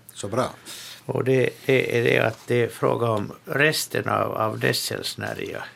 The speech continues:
Speaker 1: Jaha.
Speaker 2: Alltså det är en, det är en, det är en växt som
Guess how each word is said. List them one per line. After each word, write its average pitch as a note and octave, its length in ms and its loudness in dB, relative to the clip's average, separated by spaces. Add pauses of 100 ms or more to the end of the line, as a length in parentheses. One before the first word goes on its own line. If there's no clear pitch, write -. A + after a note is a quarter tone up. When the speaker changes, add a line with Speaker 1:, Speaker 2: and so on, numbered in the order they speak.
(1200)
Speaker 1:
Jaha. B2 300 2 (180)
Speaker 2:
Alltså - 240 -4
det A#2+ 220 2
är A2 60 2
en, G2+ 160 -4 (880)
det C#3+ 180 2
är C3+ 40 6
en, B2+ 140 -2
det C#3+ 100 4
är D3 40 4
en C#3 140 0
växt E3 360 2
som A2 300 -2